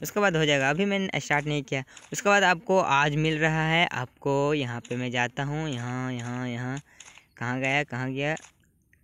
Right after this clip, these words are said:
और भाई साहब यहीं पे है ना, रुक जाओ एक मिनट।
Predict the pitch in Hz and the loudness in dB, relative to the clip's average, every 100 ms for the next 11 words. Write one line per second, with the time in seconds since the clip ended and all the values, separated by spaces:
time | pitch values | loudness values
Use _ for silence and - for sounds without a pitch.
0 | - 127 139 123 113 - 117 - 120 131 | -16 -10 -8 -6 -10 -10 -12 -10 -10 -8
1 | 117 120 120 - - - _ _ _ - | -10 -10 -12 -14 -20 -20 _ _ _ -14
2 | 110 104 101 _ - 123 135 147 - 113 | -10 -10 -12 _ -12 -6 -2 -2 -4 -8
3 | 95 | -12